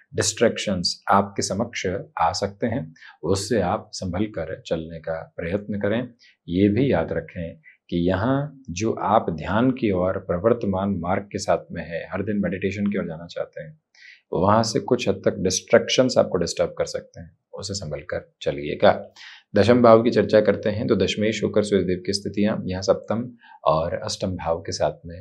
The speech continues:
रहने वाली रहेगी। ये बात बारंबार स्मृतियों में रख कर चलने की आवश्यकता है कि आपके लिए इस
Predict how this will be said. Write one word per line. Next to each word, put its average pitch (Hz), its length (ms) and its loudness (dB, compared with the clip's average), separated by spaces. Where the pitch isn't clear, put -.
रहने 85 320 -10
वाली 80 240 -8
रहेगी। 101 380 -8
ये 104 80 4
बात 117 300 4
बारंबार 107 760 0
स्मृतियों 104 520 -2
में 101 260 -4
रख 101 240 0
कर 101 120 0
चलने 80 340 -4
की - 140 -8
आवश्यकता 78 540 -4
है 92 180 -6
कि - 340 -12
आपके 90 440 -2
लिए 78 440 -8
इस 117 220 0